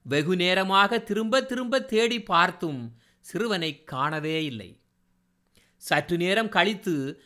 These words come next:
அந்த பிராமணர் அவரது பகவத்கீதையை திறந்தார். அவர் முன்பு சிவப்பு மையினால் அடித்திருந்த வரி இப்போது எந்தவிதமான மையுமின்றி முன்பு போலவே இருந்தது.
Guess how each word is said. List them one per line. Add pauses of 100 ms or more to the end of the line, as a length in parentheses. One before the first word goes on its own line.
அந்த
பிராமணர்
அவரது
பகவத்கீதையை
திறந்தார். (680)
அவர்
முன்பு
சிவப்பு
மையினால்
அடித்திருந்த
வரி (220)
இப்போது (160)
எந்தவிதமான
மையுமின்றி (200)
முன்பு
போலவே
இருந்தது.